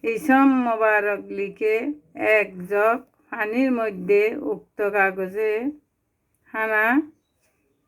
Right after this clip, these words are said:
ভিজিয়ে রাখবে এবং সেই পানি উক্ত রোগীর মুখে ছিটে দিতে থাকবে। খোদার রহমত চেতনা ফিরে আসবে ও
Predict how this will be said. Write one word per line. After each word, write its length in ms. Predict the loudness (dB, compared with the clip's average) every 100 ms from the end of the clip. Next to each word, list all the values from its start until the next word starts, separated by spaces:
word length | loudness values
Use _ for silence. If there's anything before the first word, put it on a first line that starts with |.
| _ -6
ভিজিয়ে 540 | 0 0 2 2 4 4
রাখবে 480 | 2 0 -2 -6 -6 -6 -4 -2
এবং 460 | -2 -2 -2 -2 -6
সেই 420 | -8 0 2 2
পানি 540 | 0 -6 -6 -8 -8 -8
উক্ত 300 | -10 _ -4
রোগীর 640 | -2 -2 -4 -4 -4 -2
মুখে 580 | -6 -6 -2 0 0 -4 _ _ _ _ _ _ -8
ছিটে 360 | -6 -2 2 2
দিতে 340 | 0 -4 -4
থাকবে। 520 | -2 -4 -4 -6 -6 -8 -10
খোদার 440 | -8 2 4 4 0
রহমত 560 | -4 -6 -6 -6 -8 -8
চেতনা 600 | -8 -6 -4 -4 -2 -2 -2
ফিরে 320 | -2 0 0
আসবে 500 | 0 0 -4 0 0
ও 380 | 2 0 0 -2